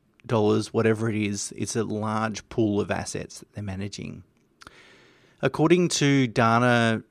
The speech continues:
compiled by S and P Dow Jones, about sixty to eighty percent of actively managed reits fail to beat the benchmark.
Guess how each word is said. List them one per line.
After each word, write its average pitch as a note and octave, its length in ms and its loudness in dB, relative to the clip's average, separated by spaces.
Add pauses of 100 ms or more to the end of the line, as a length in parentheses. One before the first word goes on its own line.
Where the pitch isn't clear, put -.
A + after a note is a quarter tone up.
compiled A#2 580 -2
by G#2+ 440 2
S A2 260 -4
and A2+ 120 -2
P A2 180 -2
Dow G#2 240 -4
Jones, C#3 680 -4
about B2+ 400 -4
sixty - 480 -6
to D#3 140 -6 (100)
eighty B2 260 -2
percent A#2 680 -8 (440)
of A2+ 240 -6
actively B2+ 640 -2
managed A2+ 420 -2
reits - 460 -2 (120)
fail A#2 520 -2
to - 160 -6
beat G#2 240 -4
the G2+ 80 -4
benchmark. G2+ 720 -6